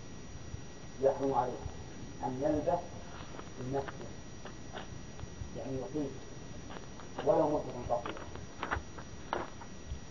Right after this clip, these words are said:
نعم. ما هو الدليل؟ الدليل قوله تعالى: "يا أيها الذين آمنوا لا تقربوا الصلاة وأنتم سكارى حتى تعلموا ما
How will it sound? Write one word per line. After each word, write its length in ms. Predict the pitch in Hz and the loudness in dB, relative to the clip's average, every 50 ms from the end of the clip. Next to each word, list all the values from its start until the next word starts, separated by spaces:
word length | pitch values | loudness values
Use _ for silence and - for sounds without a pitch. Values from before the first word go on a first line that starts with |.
| - - - - - - - - | -8 -8 -8 -8 -8 -8 -6 -2
نعم. 160 | - - 143 143 - - - - - - - - - - - - - - - - - - | 0 2 2 2 0 -4 -6 -8 -8 -8 -8 -8 -6 -6 -8 -8 -8 -8 -8 -8 0 4
ما 180 | 156 160 156 | 8 8 10
هو 120 | 156 156 147 | 10 8 6
الدليل؟ 420 | 131 143 143 135 139 139 139 139 - - - - - - - - - - - - - - - - - - - - - - - - - | 6 6 6 8 8 6 6 4 0 -2 -6 -6 -8 -8 -8 -8 -8 -8 -6 -6 -6 -4 -4 -4 -6 -6 -6 -6 -6 -8 -8 -2 0
الدليل 540 | 135 135 - - 139 139 143 143 139 131 127 135 135 | 0 0 4 8 10 10 10 10 6 4 2 4 6
قوله 240 | 135 131 131 127 - - - - | 6 6 6 4 0 -2 -2 0
تعالى: 300 | 123 120 - 131 131 131 127 127 | 4 4 4 6 6 4 6 6
"يا 60 | 135 | 6
أيها 360 | 131 131 131 123 127 120 120 120 | 6 6 2 -2 -2 -2 -2 0
الذين 320 | 120 123 120 127 127 127 | 0 0 -2 0 0 0
آمنوا 460 | 123 - 135 131 131 127 127 120 117 | 0 0 0 0 0 0 -2 0 6
لا 120 | 135 147 147 | 8 8 8
تقربوا 440 | - 139 123 - 127 139 131 - - - | 8 4 2 2 2 2 2 2 -2 -2
الصلاة 280 | - 120 120 135 139 135 120 | 0 4 4 4 4 2 2
وأنتم 320 | - - 113 - - 113 - - - | 2 0 0 0 -2 -4 -6 -2 4
سكارى 300 | - 127 123 123 123 120 - - - - | 6 8 10 10 8 8 6 4 2 0
حتى 260 | - - 131 131 123 127 | -2 2 4 4 4 4
تعلموا 320 | 123 123 127 131 131 135 | 4 2 2 0 -2 -2
ما 80 | 127 | -2